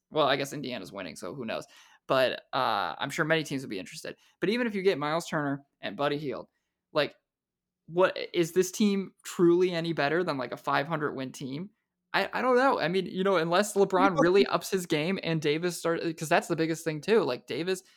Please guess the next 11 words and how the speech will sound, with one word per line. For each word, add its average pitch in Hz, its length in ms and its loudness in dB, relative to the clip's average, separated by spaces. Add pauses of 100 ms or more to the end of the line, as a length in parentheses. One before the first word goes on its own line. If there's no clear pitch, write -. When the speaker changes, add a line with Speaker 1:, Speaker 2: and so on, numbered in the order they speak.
(320)
Speaker 1:
well, 127 200 0
one, 135 400 0
the 120 80 -10
qu-, - 220 -20
the 131 140 -4
health 147 320 -2
is 127 80 -10
always 120 220 -4
a - 20 -16
question 135 320 -8
mark. 95 200 -10